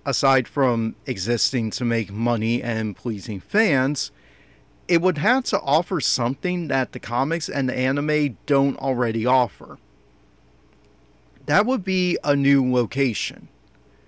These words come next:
I just hope that if that is what Spy Family does, that the journey to some fictionalized lands is not to reduce parts of our real-world politics into window dressing for visual pleasure,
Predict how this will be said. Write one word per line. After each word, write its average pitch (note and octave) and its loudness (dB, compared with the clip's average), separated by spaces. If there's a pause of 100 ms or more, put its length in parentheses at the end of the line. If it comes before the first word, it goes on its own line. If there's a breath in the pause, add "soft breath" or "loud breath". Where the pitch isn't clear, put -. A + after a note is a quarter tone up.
(360 soft breath)
I C#3 2
just A3 0
hope F#3+ 2
that C#3 2
if D3 -4
that C#3+ 2
is - -6
what G#3+ 2
Spy F3+ 2
Family D#3+ -2
does, C3+ -2
that C3 -2
the C3 -2
journey F#3 -2
to E3 -6
some D#3+ -2 (140)
fictionalized G3+ 0
lands B2+ -2 (480 soft breath)
is D3 0
not C3 2
to - -4
reduce D3+ 0
parts C#3 0
of D#3 -2
our B2+ 2
real-world D#3+ 0
politics C3+ 2
into A#2+ -6
window A#2+ 0
dressing A#2 -4
for A#2 -4
visual A2+ -2
pleasure, A#2+ -8